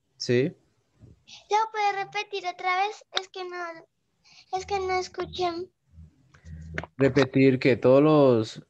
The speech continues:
Speaker 1: las pronunciaciones? <laughs>
Speaker 2: Señor.
Speaker 1: Bueno, igual
Speaker 2: Es
Speaker 1: no
Speaker 2: que
Speaker 1: sé,
Speaker 2: mi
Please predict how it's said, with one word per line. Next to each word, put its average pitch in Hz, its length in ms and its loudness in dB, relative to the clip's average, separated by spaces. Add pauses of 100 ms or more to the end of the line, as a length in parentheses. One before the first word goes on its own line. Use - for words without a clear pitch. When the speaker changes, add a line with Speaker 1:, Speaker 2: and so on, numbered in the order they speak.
(140)
Speaker 1:
las 120 180 -4
pronunciaciones? 127 720 -2
<laughs> - 880 -8
Speaker 2:
Señor. 392 640 -2 (460)
Speaker 1:
Bueno, 104 320 2 (460)
igual 143 460 4 (120)
Speaker 2:
Es 156 100 6
Speaker 1:
no 156 80 2
Speaker 2:
que 151 60 0
Speaker 1:
sé, 160 180 0
Speaker 2:
mi - 100 4